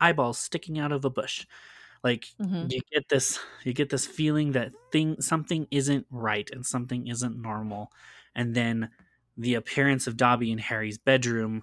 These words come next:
Speaker 1: breaks and shatters that reality, and we're back into the magical world. Just like how Dumbledore showing up breaks and shatters it. A, I think, well, to be honest, McGonagall turning from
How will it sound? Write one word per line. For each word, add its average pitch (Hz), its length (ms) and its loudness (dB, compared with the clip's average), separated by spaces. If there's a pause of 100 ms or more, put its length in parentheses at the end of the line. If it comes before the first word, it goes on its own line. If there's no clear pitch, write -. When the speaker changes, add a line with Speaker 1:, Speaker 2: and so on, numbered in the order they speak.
(120)
Speaker 1:
breaks 117 720 0
and 113 140 -6
shatters 110 640 0
that 101 320 -4
reality, 104 800 -8 (360)
and 113 120 -4
we're 107 120 -2
back 101 380 -2
into 101 180 -10
the 101 80 -12
magical 98 440 -10
world. - 400 -10
Just 139 240 2
like 147 200 4
how 123 480 4 (640)
Dumbledore 123 460 4
showing 117 380 0
up 107 200 -2 (160)
breaks 113 380 0
and 113 140 -4
shatters 107 420 -2
it. 104 100 -2
A, 104 220 -6 (560)
I 139 140 4
think, 135 240 2
well, 110 220 -2 (200)
to - 80 -8
be 117 120 0
honest, 107 300 -4
McGonagall 110 500 -4
turning 98 320 -10
from - 360 -12